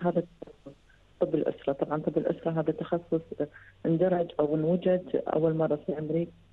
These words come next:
تقريبا عام ألف وتسعمية وتسعة وستين أو نقول ألف وتسعمية وسبعين. من ها-، ليش انوجد هالخ-، التخصص؟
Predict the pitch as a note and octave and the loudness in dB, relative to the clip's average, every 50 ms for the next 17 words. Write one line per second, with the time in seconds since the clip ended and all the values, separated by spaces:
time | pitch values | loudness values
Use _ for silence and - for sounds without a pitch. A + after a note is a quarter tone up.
0 | - - - E3 E3 D#3+ D#3 D3+ C#3 C#3+ B2 - - - D3+ D#3 - - - _ | -20 -16 -12 -8 -4 -4 -4 -4 -4 -6 -8 -8 -12 -16 -16 -16 -16 -20 -20 _
1 | - - D3 D3 D3 D3+ D3+ D3+ D3 - - - - C3+ C#3+ - - D3 - - | -18 -10 -10 -10 -8 -8 -8 -8 -10 -10 -12 -4 -4 -4 -2 -2 -6 -14 -10 -8
2 | D3+ D#3 D#3+ - - D#3 D3 D3 C#3 E3 - - - - - - C#3+ D3 D#3 D3+ | -8 -8 -8 -4 -2 0 0 2 2 2 2 2 -2 -4 -4 -4 -2 -2 -2 0
3 | - D3 - C#3+ C#3+ D#3 A3 - - - - - - - - - - - - - | -2 -2 0 0 2 2 0 0 -2 -12 -20 -20 -20 -20 -20 -20 -20 -20 -20 -20
4 | - - - F3+ F#3 F#3+ G3+ A3+ - - - - - - - - - - - D#3+ | -8 0 2 4 4 6 4 4 2 0 -4 -6 -4 -6 -8 -4 -2 0 0 0
5 | E3 - - - D#3+ E3 G#3 A#3 A#3 - G#3 F3+ F3 E3+ E3+ F3+ F3 E3+ F3+ F3 | 0 -2 -2 -2 0 2 2 2 4 2 2 2 2 2 2 2 2 2 2 -2
6 | E3+ E3 - - - - - D#3+ D3+ D3 - - - - - - - - - - | -4 -4 -6 -6 -6 0 2 2 2 2 -2 -6 -18 -18 -18 -18 -8 -6 -6 -6
7 | - - - F3 - - G3+ G3+ - - - - A4 | -4 -4 -4 -4 -2 -2 -2 -2 -2 -8 -12 -12 -12